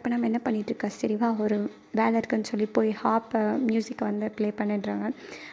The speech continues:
அந்த டைமில் பாட்டி வந்துட்டு, "எதுக்கு இன்னைக்கு நல்ல நாள் அதுமா fight பண்ணிருக்கீங்க? நான் ஸ்டார்டிங்கே சொன்னேன்லன்றாங்க." நளினி வந்துட்டு, "நான் என்ன பண்ணேன்? ஆ, பெரிய பொண்ணு மாதிரியா நடந்துக்கிறா, இன்னும் பேக்கே பண்ணலன்னு" சொல்லி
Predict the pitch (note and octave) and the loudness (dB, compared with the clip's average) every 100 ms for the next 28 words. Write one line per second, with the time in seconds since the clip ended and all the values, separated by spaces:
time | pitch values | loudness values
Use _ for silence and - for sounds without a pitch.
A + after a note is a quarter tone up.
0 | - C4 D4 C4+ A#3 A#3 A#3 A3 A#3 A#3+ | -2 2 2 2 0 0 0 -2 0 0
1 | A3+ G#3+ A3+ A3 A3+ - - A3+ - - | 0 2 2 0 -2 -6 -4 -2 -2 2
2 | C#4 A#3+ A#3 A3 G#3+ B3+ C4 A3+ G#3+ A3 | 4 4 2 2 2 2 2 2 2 0
3 | A#3 - A3 A3 A3+ G#3+ A3 G#3+ G#3+ G#3+ | -2 -2 -2 0 -4 -2 -2 0 0 -2
4 | G#3+ - A3+ A#3+ A#3 C4 - A3+ G#3+ G#3 | -4 -6 -4 -2 0 0 -2 -2 -2 0
5 | G#3+ G3+ G#3 G3+ A#3 - - - - A#3+ | 0 0 -2 -4 -6 -10 -18 -20 -4 0
6 | A#3 B3 B3 A3+ A#3 A3 A3 B3 C4+ C4 | 2 4 2 0 0 -2 0 2 0 0
7 | G#3+ G#3 G#3 - - - G#3+ G#3+ G#3 A#3 | -2 0 -4 -8 -20 -6 0 0 2 2
8 | B3+ B3+ A#3+ A3+ A3+ A3+ A3 A3+ A#3+ A#3 | 2 0 0 0 0 0 0 0 -2 -2
9 | A3 G#3+ A3+ A3+ G#3+ G#3+ A3 A3 G#3 G#3+ | -2 0 -2 -2 -2 -2 -4 -2 0 -2
10 | G#3+ G#3+ | -2 -4